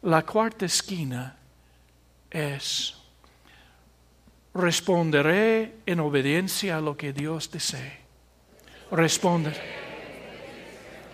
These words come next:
Amén. Es la cuadra. Cuando vienen esos pro-, problemas en la vida, hay que, "Ay, Señor,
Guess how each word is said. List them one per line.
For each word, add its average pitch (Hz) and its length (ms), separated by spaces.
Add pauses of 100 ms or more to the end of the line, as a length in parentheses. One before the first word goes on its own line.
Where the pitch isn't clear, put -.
(1000)
Amén. 135 380 (1500)
Es 196 280
la 175 120
cuadra. 143 520 (640)
Cuando 185 320
vienen 240 360
esos 226 280
pro-, 185 560
problemas 208 680
en 202 60
la 180 100
vida, 208 440
hay 185 100
que, 185 300 (340)
"Ay, 214 180
Señor, 196 500